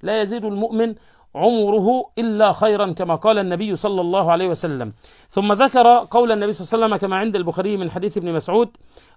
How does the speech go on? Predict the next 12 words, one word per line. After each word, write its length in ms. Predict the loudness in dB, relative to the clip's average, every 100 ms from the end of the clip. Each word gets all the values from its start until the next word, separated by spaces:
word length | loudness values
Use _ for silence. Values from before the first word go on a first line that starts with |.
| 0
رضي 240 | 2 2
الله 300 | 2 2 4
عنه 280 | 2 2 0
قال: 320 | 2 2 2
"خط 400 | 0 2 0 -2
النبي 640 | -4 -2 -4 -4 -2 -2 -4 -6 _ _ _ _
صلى 420 | -2 0 0 0
الله 600 | 0 0 2 2 2 2
عليه 460 | 2 2 -2 -2
وسلم." 880 | 0 -2 -2 -2 0 2 2 2 -4 -12 _ _ _ _
خطاً 540 | 2 4 4 _ 0
مربعاً، 880 | 0 0 0 0 0 2 4 2